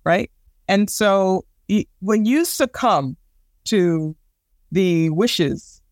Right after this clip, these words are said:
of someone else to, you know, be this person and not be that person, speak this way and don't do that, and all these things, then you really lose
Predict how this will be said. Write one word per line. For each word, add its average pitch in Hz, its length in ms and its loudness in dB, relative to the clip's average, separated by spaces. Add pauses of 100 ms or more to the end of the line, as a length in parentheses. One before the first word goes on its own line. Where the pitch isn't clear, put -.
of 156 220 -4
someone 190 480 0
else 156 460 -2 (340)
to, 156 560 0
you 156 120 2
know, 147 100 2
be 180 220 0
this 202 200 0
person 185 520 0
and 139 100 0
not 160 240 -2
be 185 140 2
that 160 260 -2
person, - 560 -4
speak - 340 -4
this 180 220 -4
way 165 320 0
and 143 120 -6
don't 175 200 0
do 180 100 -2
that, 160 220 0
and 127 80 -4
all 156 140 2
these 160 200 -2
things, 175 380 -2 (480)
then 202 380 0 (320)
you 233 160 0
really 311 420 0
lose 233 800 -4